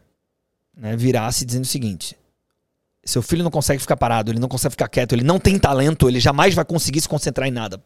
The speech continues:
Porra. Né? "Seu filho jamais", assim, vamos lá. Então, me parece mais um pouco da, da construção da,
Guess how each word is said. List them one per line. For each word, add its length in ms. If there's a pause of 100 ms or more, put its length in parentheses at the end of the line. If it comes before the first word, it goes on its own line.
(240)
Porra. 360 (1040)
Né? 280 (580)
"Seu 180
filho 140
jamais", 320 (180)
assim, 320 (680)
vamos 200
lá. 140 (160)
Então, 340
me 180
parece 420
mais 260
um 80
pouco 320
da, 500 (480)
da 120
construção 520
da, 320